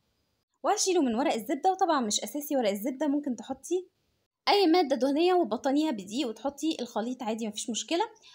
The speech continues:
ودلوقتي هبتدي إن أنا أعمل فتحات بالشكل اللي انت شايفاه ده، آه، علشان أسقي الكيك قبل ما أحط الكريمة.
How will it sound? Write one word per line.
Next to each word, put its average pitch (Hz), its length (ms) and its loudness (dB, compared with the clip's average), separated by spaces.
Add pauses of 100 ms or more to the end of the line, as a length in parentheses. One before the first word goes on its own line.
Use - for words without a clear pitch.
(180)
ودلوقتي 330 360 2
هبتدي 285 260 -2
إن 254 100 0
أنا 269 100 -2
أعمل 285 280 0
فتحات 240 360 -4
بالشكل 240 400 -6
اللي 269 140 0
انت 285 140 -2
شايفاه 247 380 -4
ده، 403 220 0 (600)
آه، 240 180 4
علشان 277 440 0
أسقي 285 240 -6
الكيك 302 340 -4
قبل 262 260 -2
ما 220 60 -2
أحط 262 240 -8
الكريمة. 180 480 -10